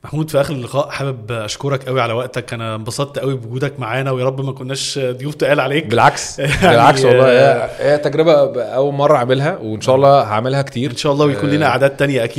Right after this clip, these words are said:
Speaker 2: إن شاء
Speaker 1: يعني.
Speaker 2: الله،
Speaker 1: إحنا
Speaker 2: إن شاء
Speaker 1: بنحاول
Speaker 2: الله بإذن
Speaker 1: كل
Speaker 2: الله.
Speaker 1: مدة كده نتشيك على الناس اللي عملنا معاهم انترفيوز هما فين دلوقتي، و-، وإن شاء الله يبقى لينا قعدة تانية بإذن
Speaker 2: إن شاء الله،
Speaker 1: الله.
Speaker 2: بإذن الله.
Speaker 1: إن شاء الله.
Speaker 2: هو يعني يا رب أكون بس أفدت الناس، و-،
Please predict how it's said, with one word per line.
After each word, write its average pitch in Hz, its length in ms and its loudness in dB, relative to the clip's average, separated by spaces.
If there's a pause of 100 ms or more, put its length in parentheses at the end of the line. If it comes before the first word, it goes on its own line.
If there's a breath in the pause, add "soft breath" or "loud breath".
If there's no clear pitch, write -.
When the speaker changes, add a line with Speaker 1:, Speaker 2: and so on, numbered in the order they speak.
Speaker 2:
إن 117 60 4
شاء 117 60 6
Speaker 1:
يعني. 113 140 2
Speaker 2:
الله، 104 120 -2
Speaker 1:
إحنا 127 140 -6
Speaker 2:
إن 123 40 -2
شاء - 80 -4
Speaker 1:
بنحاول 151 220 4
Speaker 2:
الله - 100 -4
بإذن 160 100 2
Speaker 1:
كل 160 40 4
Speaker 2:
الله. 151 140 2
Speaker 1:
مدة 156 140 -2
كده 156 220 2
نتشيك 139 640 -2
على 131 180 -2
الناس 147 260 -6
اللي 131 120 -4
عملنا 139 200 -4
معاهم 135 220 -2
انترفيوز 135 460 -6
هما 139 140 -2
فين 139 260 -6
دلوقتي، 135 500 -2
و-، 131 160 -4 (260 loud breath)
وإن 135 100 -8
شاء 143 160 4
الله 151 160 6
يبقى 139 160 2
لينا 143 160 0
قعدة 139 220 2
تانية 135 220 -4
بإذن 120 120 -4
Speaker 2:
إن 131 60 -6
شاء 117 160 2
الله، 113 140 0
Speaker 1:
الله. 110 120 -2
Speaker 2:
بإذن 107 160 -8
الله. 104 100 -8
Speaker 1:
إن 101 60 -4
شاء 123 80 -2
الله. 123 120 2
Speaker 2:
هو 120 220 4
يعني 113 200 -2
يا 110 80 0
رب 123 200 -2
أكون 131 280 -6
بس - 380 -4
أفدت 117 440 -6
الناس، 98 800 -10
و-، 98 400 -10